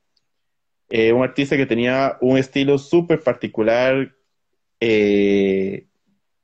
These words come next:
para mí uno de los me-, hizo uno de los mejores Jokers, hizo uno de los Batman más imponentes, un artista con,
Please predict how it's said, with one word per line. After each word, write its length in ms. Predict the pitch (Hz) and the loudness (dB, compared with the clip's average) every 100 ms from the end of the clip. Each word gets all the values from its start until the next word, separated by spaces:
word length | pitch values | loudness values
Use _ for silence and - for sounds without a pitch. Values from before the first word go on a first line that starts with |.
| _ - | _ -4
para 160 | 107 | -2
mí 160 | 110 123 | 0 2
uno 200 | 143 151 | 2 2
de 80 | 139 | 2
los 100 | 120 | 2
me-, 180 | 113 120 | 0 0
hizo 200 | 123 147 | -2 0
uno 160 | 147 | 2
de 60 | 147 | 2
los 80 | 135 | 2
mejores 400 | 110 131 135 123 123 | 2 0 0 -2 0
Jokers, 720 | 165 170 175 165 156 _ _ _ _ _ _ | 0 0 -4 -6 -8 _ _ _ _ _ _
hizo 220 | - 113 135 | -6 -2 -2
uno 280 | 139 139 | 2 2
de 40 | 135 | 2
los 60 | 120 | 0
Batman 320 | 127 135 131 | 0 0 0
más 200 | 131 131 | -2 -2
imponentes, 920 | 135 - 113 139 156 - 160 - _ _ _ _ _ _ _ _ | -8 -4 -2 0 -2 -6 -8 -10 _ _ _ _ _ _ _ _
un 160 | 117 | -4
artista 920 | 113 110 127 123 131 123 104 95 92 - | -4 0 -2 0 0 2 2 0 -4 -14
con, 400 | - 104 101 98 | -8 -4 -4 -6